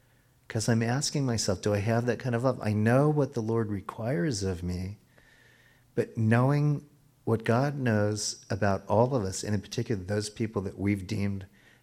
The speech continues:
needing to be locked up, he loves them,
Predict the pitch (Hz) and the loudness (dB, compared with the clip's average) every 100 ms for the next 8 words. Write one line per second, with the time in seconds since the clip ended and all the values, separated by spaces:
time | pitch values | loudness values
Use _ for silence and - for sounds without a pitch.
0 | - 98 98 110 113 110 107 104 101 - | -8 -2 0 0 0 0 0 -2 -4 -8
1 | 104 110 139 - _ _ - 120 107 101 | -6 -6 -8 -14 _ _ -2 0 2 0
2 | 107 127 156 143 95 - 92 98 101 | -2 -2 -4 -6 -8 -8 -10 -14 -16